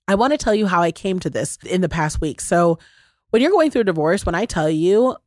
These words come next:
it doesn't matter how much money you have or don't have, you're gonna spend all of it, girl. <laughs> Okay? It is unbelievable the amount of expenses. I feel like I don't write a check for anything that is under five thousand dollars anymore. I mean, it is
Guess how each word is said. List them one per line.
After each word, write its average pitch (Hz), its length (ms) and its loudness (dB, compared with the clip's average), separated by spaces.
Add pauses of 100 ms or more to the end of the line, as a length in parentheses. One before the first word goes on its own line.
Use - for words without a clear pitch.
(180)
it 208 40 -2
doesn't 220 200 0
matter 156 160 -2
how 190 240 0
much 220 200 -2
money 196 160 -2
you 165 120 2
have 160 240 -2
or 165 80 -2
don't 151 220 -6
have, 185 260 -2
you're 185 100 -2
gonna 170 140 0
spend 143 240 -4
all 139 160 0
of 110 80 -6
it, 110 80 -6
girl. 92 360 -6
<laughs> 679 320 0
Okay? 196 460 2
It 226 100 2
is 220 160 2 (160)
unbelievable 208 1040 0 (320)
the 202 120 2
amount 180 280 0
of 175 80 -2
expenses. 165 480 -4
I 220 80 2
feel 254 220 0
like 240 200 -2
I 180 120 0
don't 202 180 0
write 175 180 0
a 156 80 -4
check - 280 -6
for - 240 -4
anything 175 400 -4
that 165 160 0
is 160 120 -4
under 156 200 -2
five 147 240 -4
thousand 139 320 -4
dollars 110 320 -6
anymore. 101 440 -8
I 165 120 -4
mean, 156 180 -4
it 170 140 -2
is 165 180 0